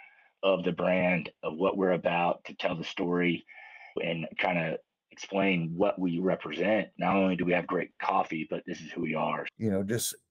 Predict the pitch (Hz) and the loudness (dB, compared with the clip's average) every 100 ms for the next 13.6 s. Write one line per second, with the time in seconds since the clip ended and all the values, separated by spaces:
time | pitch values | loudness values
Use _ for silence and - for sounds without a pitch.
0 | _ - 120 127 - 139 139 131 120 110 | _ -12 -2 -2 2 6 6 6 4 4
1 | 110 - _ _ _ _ - - 123 127 | 2 -2 _ _ _ _ -6 2 4 6
2 | 117 110 - 107 104 104 101 87 - - | 4 0 -2 -2 2 2 2 -2 -6 -2
3 | 76 78 - - 101 101 104 120 131 151 | 2 2 0 -2 -2 0 2 6 6 8
4 | 147 156 - 151 139 127 135 104 110 123 | 6 6 4 2 4 4 4 2 2 2
5 | 98 151 120 120 131 110 110 104 104 123 | 6 6 6 4 2 -2 -4 -4 -4 2
6 | 110 113 104 98 101 - 90 90 - _ | 2 2 0 2 2 0 0 0 -6 _
7 | 110 110 104 95 - _ 101 110 123 143 | 0 2 2 -2 -12 _ 0 4 6 6
8 | 139 123 117 123 - - 107 104 - 101 | 4 2 0 -2 -2 2 4 4 0 -6
9 | 98 95 101 110 - 76 73 - 104 101 | -4 0 2 0 -2 -2 -2 -2 0 2
10 | 107 123 123 120 110 101 98 - _ _ | 4 6 8 6 6 4 0 -6 _ _
11 | - _ _ 95 131 135 147 135 127 120 | -20 _ _ 2 4 8 8 8 6 2
12 | 110 104 104 104 113 - 120 113 107 107 | 2 0 -2 -2 -4 -4 0 2 2 2
13 | 104 95 - 107 95 | -2 -4 -2 0 0